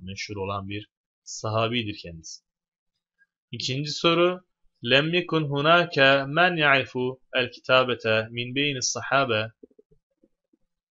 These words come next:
Hata var mı? Hata yok zaten. Geç.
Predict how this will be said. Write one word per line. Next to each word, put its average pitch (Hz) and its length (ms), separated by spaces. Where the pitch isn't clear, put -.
Hata 131 400
var 120 120
mı? 143 120
Hata 127 220
yok 117 180
zaten. 98 340
Geç. 113 360